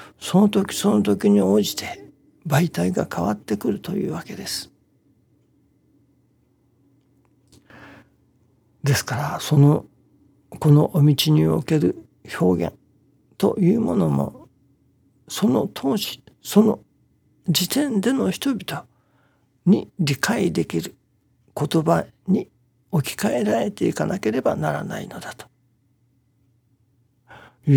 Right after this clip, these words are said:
うことを、今朝は神様が教えてくださったような感じがいたしますね。しかし、その中にある精神というもの、それは同じだと。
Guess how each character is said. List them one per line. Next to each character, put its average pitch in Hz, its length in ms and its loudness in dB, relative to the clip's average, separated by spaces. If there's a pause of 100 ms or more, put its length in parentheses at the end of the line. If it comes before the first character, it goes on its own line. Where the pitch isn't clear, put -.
う 135 180 0
こ 131 140 -10
と 170 140 -4
を、 185 240 0 (540)
今 - 80 -2
朝 147 160 -4
は - 280 -10 (280)
神 143 200 -2
様 143 280 -8
が 156 200 -8 (460)
教 147 220 0
え - 40 -6
て 151 140 -6
く - 80 -12
だ 156 120 -2
さ 156 140 -4
っ 151 100 -8
た 165 140 -6
よ - 180 -4
う - 20 -4
な 156 220 -6
感 135 220 -2
じ 165 140 -8
が - 140 -4
い - 60 -8
た 151 120 -10
し - 140 -10
ま 156 100 -12
す - 160 -14
ね。 170 220 -8 (960)
し - 160 -8
か 208 160 0
し、 - 140 -4
そ - 140 -2
の 214 160 2
中 202 340 -2
に 220 260 -2 (760)
あ 165 160 0
る 139 220 -4 (140)
精 - 340 -4
神 165 320 -6
と - 160 -10
い 170 100 -6
う 170 40 -8
も 170 140 -10
の、 - 160 -18 (320)
そ - 180 -4
れ 220 80 0
は 254 220 -4 (440)
同 139 80 0 (120)
じ - 140 -6
だ - 120 -14
と。 - 160 -20